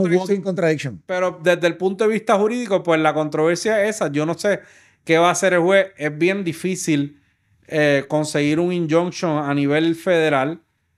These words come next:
Speaker 1: Eh, segundo, aquí hay un sinnúmero de doctrinas de abstención judicial y planteamientos que van a poder hacer, eh, relacionados a si el Tribunal Federal debe intervenir o no en este tipo de,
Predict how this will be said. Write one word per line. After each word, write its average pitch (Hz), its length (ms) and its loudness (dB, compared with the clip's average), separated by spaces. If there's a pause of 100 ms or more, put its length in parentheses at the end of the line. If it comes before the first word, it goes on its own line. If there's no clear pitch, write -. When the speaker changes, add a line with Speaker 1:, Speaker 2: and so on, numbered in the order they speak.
Speaker 1:
Eh, 127 760 0
segundo, 160 600 0
aquí 151 180 -2
hay 151 100 0
un 170 260 -2
sinnúmero 170 640 0
de 156 80 2
doctrinas 160 600 -2
de 160 80 0
abstención 151 800 -2
judicial 165 760 2
y 151 100 -2
planteamientos 135 760 -4
que 165 160 -2
van 147 240 0
a 160 80 -4
poder 160 240 0
hacer, 160 480 -4 (500)
eh, 135 640 0 (300)
relacionados 135 920 0
a 151 220 2
si 151 160 -6
el 131 100 -6
Tribunal 127 360 -4
Federal 156 440 0
debe 151 240 -2
intervenir 156 600 -2
o 156 100 -2
no 151 280 0
en 131 100 -4
este 135 260 -4
tipo 156 400 -2
de, 143 180 -4